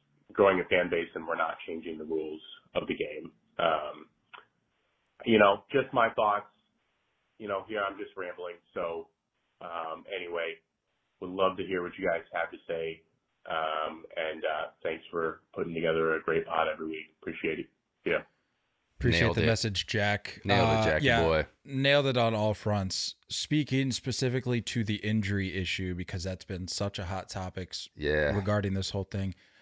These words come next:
Speaker 2: I, I told you, I texted you last night. I, I was on one yesterday. I don't know what it, what,
Speaker 3: Oh, you
Speaker 2: what
Speaker 3: had
Speaker 2: possessed
Speaker 3: time.
Speaker 2: me yesterday. I had the time yesterday,
Speaker 3: Mm-hmm.
Speaker 2: and I had so many people.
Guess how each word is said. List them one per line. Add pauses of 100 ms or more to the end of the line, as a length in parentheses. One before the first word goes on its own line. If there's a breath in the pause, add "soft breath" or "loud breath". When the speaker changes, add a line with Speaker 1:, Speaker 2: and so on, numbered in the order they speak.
(140)
Speaker 2:
I, (560)
I
told
you,
I
texted
you
last
night.
I, (260)
I
was
on
one
yesterday.
I
don't
know
what
it,
what, (300)
Speaker 3:
Oh,
you
Speaker 2:
what
Speaker 3:
had
Speaker 2:
possessed
Speaker 3:
time.
Speaker 2:
me
yesterday.
I
had
the
time
yesterday,
Speaker 3:
Mm-hmm. (400)
Speaker 2:
and
I
had
so
many
people.